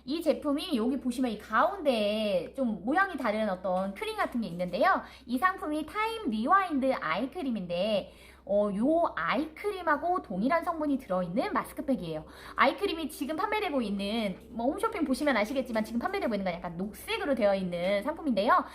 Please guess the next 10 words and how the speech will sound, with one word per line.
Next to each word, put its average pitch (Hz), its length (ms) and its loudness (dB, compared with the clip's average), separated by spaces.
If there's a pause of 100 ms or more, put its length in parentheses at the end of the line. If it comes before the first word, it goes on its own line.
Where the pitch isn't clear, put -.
(140)
바로 233 280 2
그 262 220 -2
이전 254 440 2
버전의 269 460 6
아이크림을 220 920 2 (220)
여기다가 359 420 0
다 302 360 2
담아서 202 440 -2
마스크팩으로 190 540 -4
만들었습니다. 175 1120 0